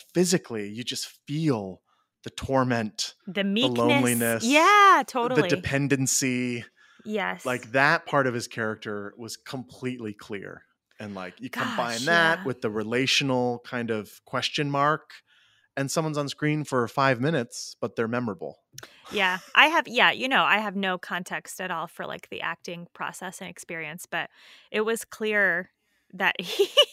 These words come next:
Speaker 2: took these two scenes seriously and
Speaker 1: Yeah.
Speaker 2: developed, developed something that, yeah, like you said, was memorable, but also, you're right, like, his physical presence is, and because, especially because, like, even if he's not being Freddie Miles or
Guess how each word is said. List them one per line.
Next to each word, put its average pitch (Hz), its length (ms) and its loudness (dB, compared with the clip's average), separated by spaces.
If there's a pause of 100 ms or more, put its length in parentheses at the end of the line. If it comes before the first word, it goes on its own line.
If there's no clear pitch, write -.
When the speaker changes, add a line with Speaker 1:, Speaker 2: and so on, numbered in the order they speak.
(120)
Speaker 2:
took - 260 2
these 403 240 4
two 349 240 2
scenes 226 640 -2 (520)
seriously 240 840 6 (300)
and 214 260 4
Speaker 1:
Yeah. 214 60 -2
Speaker 2:
developed, 220 500 4 (140)
developed 233 420 4
something 196 420 -6
that, 165 260 -2
yeah, 190 180 0
like 170 160 -2
you 208 60 -10
said, 180 180 -6
was 180 140 -4
memorable, 233 480 -2
but 208 160 2
also, 220 420 -4
you're 208 200 -4
right, 254 220 -2
like, 185 180 -2
his 208 180 -6
physical 208 360 -4
presence 196 540 -4 (520)
is, - 200 -12 (300)
and 269 160 8
because, 339 280 6
especially 370 320 2
because, 330 280 2
like, 240 220 4
even 359 260 2
if 381 100 0
he's 226 240 -2
not 185 360 6
being 170 260 -2
Freddie 165 320 -2
Miles 151 500 -6 (320)
or 175 460 6